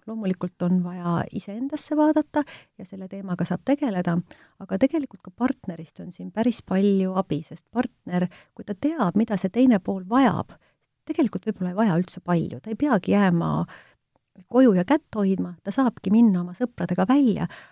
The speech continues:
aga kui ta teab, et näiteks, äh, teine po-, pool vajab sellel hetkel tõesti seda teadmist, et sa oled mulle oluline, sa oled mulle tähtis, ma väärtustan sind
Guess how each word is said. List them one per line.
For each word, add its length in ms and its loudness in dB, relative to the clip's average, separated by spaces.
aga 160 -2
kui 100 0
ta 80 -10
teab, 400 2
et 160 -4
näiteks, 520 -4
äh, 320 -12
teine 260 6
po-, 240 2
pool 300 4
vajab 280 2
sellel 300 -10
hetkel 380 -6
tõesti 280 -4
seda 240 -12
teadmist, 520 -2
et 100 -20
sa 100 -16
oled 200 -14
mulle 160 -12
oluline, 400 -2
sa 100 -18
oled 160 -14
mulle 180 -14
tähtis, 480 -14
ma 80 -10
väärtustan 640 -4
sind 320 -20